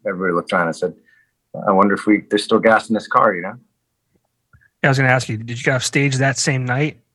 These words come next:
Speaker 2: and look at each other and say, "Hey, like, let's, that was fun. Let's, uh, let's see where this goes"? Or was it, did you, did you go home and kinda, like,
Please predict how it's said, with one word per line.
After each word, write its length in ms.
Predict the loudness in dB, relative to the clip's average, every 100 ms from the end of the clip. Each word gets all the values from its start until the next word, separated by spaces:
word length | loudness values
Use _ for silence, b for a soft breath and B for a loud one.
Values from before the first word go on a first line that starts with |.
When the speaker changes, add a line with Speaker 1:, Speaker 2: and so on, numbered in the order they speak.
| _
Speaker 2:
and 160 | -6 -4
look 120 | -2
at 60 |
each 80 | 0
other 140 | 2 2
and 100 | 0
say, 200 | 0 2
"Hey, 160 | 0
like, 140 | -2 -10 _
let's, 500 | -12 -8 -6 -6 -8 _ b b b b
that 100 | 2
was 140 | 2 2
fun. 320 | 2 4 2
Let's, 200 | -2 2
uh, 320 | 4 4 2 -4 _
let's 120 | -8
see 180 | -4 -2
where 100 | -2
this 140 | -2
goes"? 360 | -2 0 0 -4 _ _ _ _ _ _ _ _ _ _ _ _ _ _ _ _ _ _ _ _ _ _ _ -4
Or 100 | -2
was 140 | 0
it, 80 | -2
did 180 | -4 -10
you, 100 | -8
did 140 | -2 2
you 60 | 4
go 80 |
home 280 | 6 6 4
and 80 | 2
kinda, 320 | 2 4 4
like, 300 | 4 0 -4